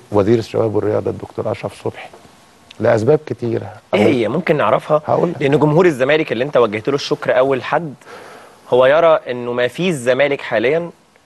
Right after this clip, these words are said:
Speaker 2: سبب رئيسي فيه وزير الشباب والرياضة.
Speaker 1: طب أنا هقول لك، قبل ما أخش في المنطقة دي،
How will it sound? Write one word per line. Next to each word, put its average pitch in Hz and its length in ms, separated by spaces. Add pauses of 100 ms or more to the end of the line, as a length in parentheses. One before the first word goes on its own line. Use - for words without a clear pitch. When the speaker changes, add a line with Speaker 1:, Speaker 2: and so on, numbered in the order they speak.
(380)
Speaker 2:
سبب 139 340
رئيسي 147 560 (120)
فيه 151 220 (380)
وزير 117 240
الشباب 98 360
والرياضة. 82 220 (360)
Speaker 1:
طب 123 120
أنا 151 120
هقول 120 200
لك، 110 100 (460)
قبل 165 200
ما 143 100
أخش 160 320
في - 120
المنطقة 110 480
دي، 135 180